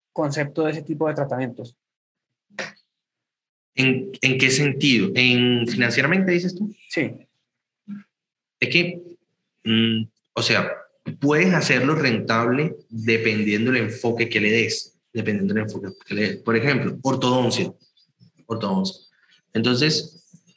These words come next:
Speaker 2: eh, hay una clínica en la cual la determinación y el modelo de negocio para eso es ortodoncia autoligado,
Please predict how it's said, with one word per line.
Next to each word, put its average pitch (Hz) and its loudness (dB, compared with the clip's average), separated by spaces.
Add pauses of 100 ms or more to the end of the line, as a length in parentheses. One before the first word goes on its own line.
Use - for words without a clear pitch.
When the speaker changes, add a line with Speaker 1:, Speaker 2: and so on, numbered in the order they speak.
(560)
Speaker 2:
eh, 131 0
hay 131 4
una 160 2
clínica 147 0
en 120 0
la 110 -2
cual 113 0
la 117 0
determinación 113 0
y 151 0
el 139 -2
modelo 113 2
de 135 0
negocio 113 -2
para 95 0
eso 120 -2
es 135 -2 (260)
ortodoncia 113 0 (800)
autoligado, 127 0